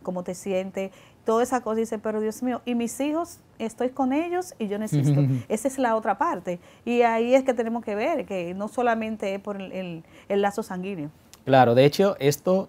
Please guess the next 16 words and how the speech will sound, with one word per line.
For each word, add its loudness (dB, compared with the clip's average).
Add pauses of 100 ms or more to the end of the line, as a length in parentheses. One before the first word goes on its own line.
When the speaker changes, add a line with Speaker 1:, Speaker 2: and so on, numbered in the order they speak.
Speaker 2:
eh, -2
sobrepasa, 2 (580)
eh, 0
la 0
nación 0 (200)
y -4
nuestra -4
raza. 4 (800)
Eh, -6
y -2
esto -2
también 4
yo 6
lo 4
viví. 0
Eh, -10